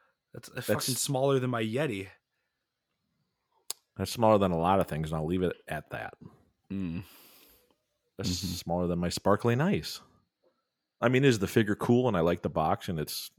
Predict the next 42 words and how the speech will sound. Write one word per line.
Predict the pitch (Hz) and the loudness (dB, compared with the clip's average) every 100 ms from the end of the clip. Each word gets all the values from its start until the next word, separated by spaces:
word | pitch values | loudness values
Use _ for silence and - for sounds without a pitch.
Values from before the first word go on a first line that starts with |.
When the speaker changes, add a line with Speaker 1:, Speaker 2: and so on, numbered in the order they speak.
| - | -10
Speaker 2:
you | 92 | -6
know, | 80 | -6
something | - 85 - | -4 -6 -4
cool | 101 95 92 - - | -2 0 0 -4 -10
on | 85 82 | -6 -4
my, | 82 80 78 | -4 -4 -6
you | - 92 | -8 -6
know, | 78 85 - _ _ _ | -6 -8 -12 _ _ _
my | 87 | -4
desk, | 82 90 127 - - | 0 2 0 -2 -8
but | 76 - _ _ | -8 -8 _ _
not | - 82 | -4 -4
that | 82 76 | -2 -8
cool. | - - - - _ _ _ _ _ _ _ _ - - | -8 -10 -12 -16 _ _ _ _ _ _ _ _ -20 -10
Speaker 1:
You | 107 101 | -6 -6
could | 90 92 | -6 -6
get | 92 95 | -4 0
it | 104 95 | 0 -2
and, | 85 85 85 82 | -4 -4 -4 -4
uh, | 80 78 73 78 87 _ _ _ _ _ _ _ _ - | -4 -4 -6 -10 -12 _ _ _ _ _ _ _ _ -14
get | - 82 | -6 -4
one | 92 | -2
of | 85 | -2
those | 82 85 | -4 -4
Velcro, | 82 95 - 85 - - | -4 -4 -4 -8 -8 -10
Velcro | 95 95 95 107 107 | -2 0 0 2 2
strips | 104 - 120 - | 2 2 2 2
and | - 90 | -4 -6
put | - | -2
it | 98 | 0
on | 95 87 | 0 -2
the | 82 _ | -4 _
dash | - 82 85 - | 0 2 0 -2
of | 85 | -6
the | 85 | -6
Tesla. | - 90 - 82 87 _ _ - - - | -4 -4 -2 -4 -8 _ _ -20 -20 -14
<laughs> | 139 _ _ _ _ | -14 _ _ _ _
Speaker 2:
Now | 85 85 | -6 -4
that | 80 92 85 | -2 0 0
would | 73 | -4
be | 65 | -12
cool. | - - - - | -14 -12 -12 -14